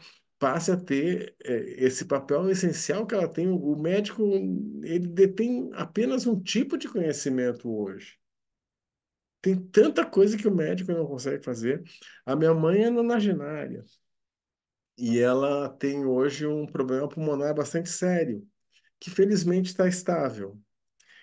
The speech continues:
E o que tá fazendo uma diferença brutal e fundamental no, no tratamento dela é uma abordagem fisioterápica.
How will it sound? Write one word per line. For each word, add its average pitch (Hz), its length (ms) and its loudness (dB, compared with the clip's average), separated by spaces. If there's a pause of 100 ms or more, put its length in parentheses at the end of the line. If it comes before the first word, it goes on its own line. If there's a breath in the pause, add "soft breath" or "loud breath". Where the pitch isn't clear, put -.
(240 soft breath)
E 160 80 0
o 180 80 2
que 202 140 0
tá 254 160 0
fazendo 175 420 0
uma 131 160 2
diferença 117 720 -4 (180)
brutal 131 800 0
e 127 40 0
fundamental 113 840 -2
no, 101 380 -8 (320)
no 104 100 -6
tratamento 107 560 -4
dela 131 480 -6 (380 soft breath)
é - 140 -2
uma 185 140 4
abordagem 180 560 2
fisioterápica. 185 1040 -4